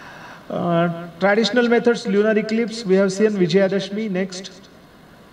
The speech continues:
Chemical methods. Chemical, is it good, bad? Don't know. We can use Nimba, Ashwagandha, Haridra and all insecticides for this,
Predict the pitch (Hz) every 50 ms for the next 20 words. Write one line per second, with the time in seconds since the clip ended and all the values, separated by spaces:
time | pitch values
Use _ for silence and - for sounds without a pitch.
0 | - - - - - - - - 226 226 254 - 262 247 220 202 190 - 190 180
1 | 165 - 190 180 - - - - - - - - - - - - 190 202 208 226
2 | 226 - 240 240 240 233 240 240 - - - - 190 160 190 226 180 165 196 226
3 | 233 175 165 185 196 196 202 180 180 208 208 196 175 135 107 95 165 - - -
4 | - - - - - - - - - 208 190 233 226 226 226 240 240 185 202 214
5 | 214 208 208 226 226 220 208 226 226 220 220 202 220 220 214 214 214 214 214 214
6 | 208 202 185 185 202 202 208 190 208 214 208 208 202 202 196 196 208 190 190 185
7 | 190 190 190 185 180 180 - 196 190 - 190 175 190 175 165 160 147 139 - -
8 | - - - - - - - - - - - - - - - - - 180 175 170
9 | 147 175 202 214 - 180 208 214 - -